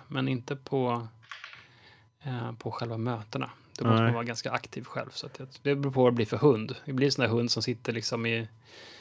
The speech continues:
Speaker 1: bröstfickan, blir svårt. Men om man sitter och, och bara går och lägger sig och chillar så är det en sak. Men, eh, nej, det får vi se. Det kan vara lite problematiskt.
Speaker 2: Vi använder ju hundar
Speaker 1: Ja.
Speaker 2: i, i försvaret framgångsrikt.
Speaker 1: Ja.
Speaker 2: Eh, det är alltid kul när de är med.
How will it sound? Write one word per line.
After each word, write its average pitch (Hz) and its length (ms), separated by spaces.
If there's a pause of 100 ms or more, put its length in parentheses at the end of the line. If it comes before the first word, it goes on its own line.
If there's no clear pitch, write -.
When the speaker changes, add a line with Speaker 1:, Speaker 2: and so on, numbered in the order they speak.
(120)
Speaker 1:
bröstfickan, 135 480
blir 131 120
svårt. 131 280
Men 131 140
om 131 40
man 131 60
sitter 127 320
och, 120 220 (260)
och 131 80
bara 123 320
går 135 320
och 131 40
lägger 147 260
sig 135 180
och 117 80
chillar 135 420
så - 140
är 120 80
det 123 80
en 147 120
sak. - 340 (100)
Men, 117 240
eh, 113 120 (880)
nej, 131 220
det 139 80
får 135 160
vi 120 100
se. 120 300
Det 123 60
kan 127 160
vara 117 120
lite 110 220 (240)
problematiskt. 120 760 (200)
Speaker 2:
Vi 107 120
använder 143 280
ju 151 40
hundar 107 340
Speaker 1:
Ja. 98 60
Speaker 2:
i, 95 320
i - 20
försvaret 165 680
framgångsrikt. 92 680
Speaker 1:
Ja. 123 140
Speaker 2:
Eh, 175 60 (220)
det 156 100
är 180 40
alltid 143 200
kul 135 320
när 98 80
de 90 100
är - 20
med. 78 240